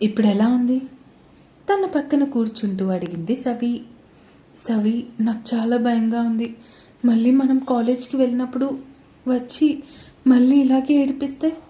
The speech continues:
ఈరోజు అంటే టైంకి అర్జున్ అంకుల్, విరాజ్ అంకుల్ వచ్చారు కాబట్టి సరిపోయింది. రోజు వాళ్ళు మనల్ని కాపు కాస్తూ ఉండలేరు కదా?" అడిగింది భూమి భయంగా ఏడుస్తూ.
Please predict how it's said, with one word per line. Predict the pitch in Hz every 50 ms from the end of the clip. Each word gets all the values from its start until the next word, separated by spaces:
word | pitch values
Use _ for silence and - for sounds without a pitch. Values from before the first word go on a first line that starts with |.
| - - - - - _ _ - 254
ఈరోజు | 247 233 240 247 247 240 254 277
అంటే | 277 277 262 285 294
టైంకి | 269 277 254 240 233 240 233 277 269
అర్జున్ | 254 240 220 - - 254 254
అంకుల్, | 262 254 254 269 269 254
విరాజ్ | 247 240 240 247 240 233
అంకుల్ | 254 247 240 262 254
వచ్చారు | 240 240 240 - 262 254 254
కాబట్టి | - 262 247 240 247 247 - 302 294 277 - - -
సరిపోయింది. | - 285 262 262 269 - 285 277 269 254 247 240 247 - - - - _ _ - - - - - _ _ - -
రోజు | 226 233 233 233 233 226 - 294
వాళ్ళు | 285 294 277 269 269
మనల్ని | 269 269 269 262 262 262 262 269
కాపు | 269 - 254 240 240 - -
కాస్తూ | - 285 269 269 269 269 - 277
ఉండలేరు | 262 247 240 254 254 262 254 254
కదా?" | - - 240 220 233 240 247 240 - - - - _ - - - - - _ _ - 427 453
అడిగింది | 415 403 320 277 254 226 214 214 214
భూమి | 214 208 208 196 190 190 196 202 208 196 190 196
భయంగా | 190 190 196 202 196 185 180 180 180 - - -
ఏడుస్తూ. | 214 226 220 226 226 208 226 220 - - - 233 233